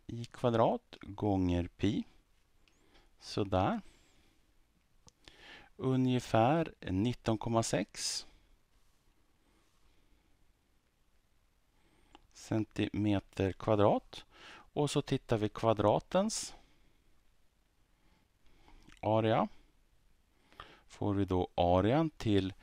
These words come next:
eh, och en kvadrats area är ju sidlängden i kvadrat. Så vi får alltså då fyra komma två i kvadrat. Fyra komma två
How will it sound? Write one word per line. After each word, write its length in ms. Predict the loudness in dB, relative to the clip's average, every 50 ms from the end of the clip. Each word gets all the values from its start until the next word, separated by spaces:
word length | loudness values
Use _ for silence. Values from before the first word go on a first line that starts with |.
| -20 -20 -20 -20 -20 -20 -20 -16 _
eh, 280 | -2 0 2 4 4 2
och 260 | 2 0 0 0 2
en 80 | 0 0
kvadrats 580 | 0 0 0 2 4 4 4 4 4 2 0
area 460 | 2 2 2 2 2 0 2 2 0 0 -2 _
är 260 | -4 0 0 0 0
ju 400 | 0 -2 -2 0 0 0 0 -2 -4 -6
sidlängden 800 | -8 -6 -4 -4 -4 -4 -2 -2 0 0 2 2 2 2 0 0 -2
i 100 | -6 -4
kvadrat. 680 | 0 2 2 4 4 2 0 -2 -4 -8 -14 -20 -20 -20 _ -20 -20 -20 -20 -20 -20 -20 -14
Så 180 | -10 -8 -4 -2
vi 140 | -2 -4 -4
får 380 | -4 -6 -4 -2 -2 0 0
alltså 260 | 0 -2 -2 -4 -6
då 280 | -4 -2 -2 -2 -4 -4 -8
fyra 560 | -14 -14 -10 -8 -8 -6 -4 -2 0 0 -2
komma 420 | -2 -4 -4 -4 -2 -2 -2 -2 -4 -8
två 440 | -12 -8 -4 -2 -2 -2 -2 -6 -10 -14 _ -10
i 160 | -10 -10 -10
kvadrat. 800 | -12 -6 -2 -2 2 4 4 2 2 0 -4 _ -16 -18 -16 -18 -20 -20 -20 -20 -20 -20 -20 -20 -20 -20 -20 -20 -20 -20 -20 _ _ -10 -6
Fyra 280 | -2 -2 0 0 -2 -2
komma 320 | -2 -4 -2 -2 -2 -2
två 400 | -4 -4 -4 -4 -2 -2 -4 -6